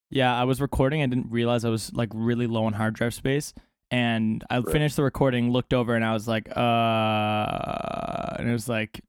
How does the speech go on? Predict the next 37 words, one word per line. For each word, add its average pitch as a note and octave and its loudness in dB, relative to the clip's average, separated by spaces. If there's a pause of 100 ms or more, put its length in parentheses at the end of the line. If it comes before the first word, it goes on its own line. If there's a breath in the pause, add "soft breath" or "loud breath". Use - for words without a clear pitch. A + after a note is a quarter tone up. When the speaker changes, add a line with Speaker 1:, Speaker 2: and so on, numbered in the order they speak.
(120)
Speaker 1:
"Sixty-five E3 2
Speaker 2:
Well, G3 -2
I'm F#3 4
gonna F3 4
Speaker 1:
kilobytes A2+ 0
left C3+ 0
on B2 2
your B2 2
computer." C#3+ -2
And - -4
I - -4
was - -8
like, - -10
"Uh." G1+ -4 (520 loud breath)
So A2+ 0
Speaker 2:
I'm F#2+ 0
gonna F2 -2
start F2 -2
recording D#2 -4
too C#2+ -8
now, D2 -6
just - -6
in - -8
case. - -6
Speaker 1:
all B2+ 0
of A#2+ -2
my B2 0
Speaker 2:
Every - -6
Speaker 1:
clips A#2 -6
Speaker 2:
so - -4
Speaker 1:
got A2 -2
Speaker 2:
often. G#2+ -10
Speaker 1:
deleted. G#2+ -2
Yes, A#2 -4
honestly, C3+ -2
do A#2 -4
it. G#2 -6